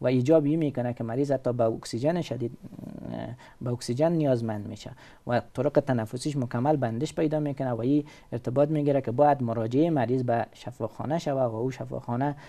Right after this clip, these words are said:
برش، اه، از، اه، دواهای وریدی و یا دواهایی که انشاقی از بسیار شدید که، اه، از طریق نبولایزر برشان داده می‌شه، از، از او طریق می‌تونه به مریض،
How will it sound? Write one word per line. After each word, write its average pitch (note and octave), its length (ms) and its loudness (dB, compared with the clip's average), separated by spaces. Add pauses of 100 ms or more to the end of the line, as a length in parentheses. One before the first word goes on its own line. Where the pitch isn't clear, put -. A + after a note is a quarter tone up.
(180)
برش، B2 440 -4
اه، G2+ 280 -6 (180)
از، B2+ 400 -2
اه، A2 240 -6 (400)
دواهای A#2+ 540 6
وریدی A#2 680 4
و B2+ 220 4
یا C3+ 140 6
دواهایی B2 580 2
که D3+ 220 2 (220)
انشاقی B2 560 2
از B2+ 160 6
بسیار A#2+ 280 -2
شدید C3+ 360 -2
که، B2 200 2 (100)
اه، G2+ 420 -10
از - 160 -10
طریق C3 440 2 (220)
نبولایزر A#2+ 720 8
برشان B2 600 -6
داده A2 260 -2
می‌شه، C3+ 280 -2
از، - 180 -8
از - 180 -4
او B2+ 60 -4
طریق C3 300 -2
می‌تونه A#2+ 300 -2
به A2+ 120 -6
مریض، A#2+ 400 0